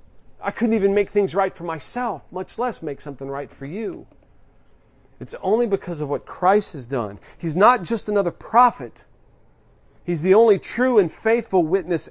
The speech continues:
ever. He's not just another priest. He's the only mediator that can save any of us. And he's not just another king. Every king you see throughout all of history,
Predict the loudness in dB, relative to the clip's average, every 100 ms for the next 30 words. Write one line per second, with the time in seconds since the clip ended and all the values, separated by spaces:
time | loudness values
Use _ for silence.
0 | -4 -2 0 -2 -4 -12 -18 -2 2 4
1 | 4 2 0 2 2 0 -6 -4 -2 -2
2 | -4 -12 -20 _ _ -6 -2 4 4 4
3 | 2 0 0 2 2 2 2 -4 -4 -6
4 | 0 0 0 0 -2 2 2 2 -4 -8
5 | -12 -14 _ -20 -12 0 0 4 6 6
6 | 4 0 0 -2 -2 -4 -6 -4 0 0
7 | -4 -12 -20 -20 -20 -20 _ _ _ _
8 | _ _ -20 -20 _ _ _ _ -20 _
9 | _ _ _ _ _ _ _ _ -2 0
10 | 0 -6 -6 -4 2 4 2 -2 -6 -8
11 | -6 0 0 0 -6 -16 2 4 6 6
12 | 6 4 -2 -2 -4 -8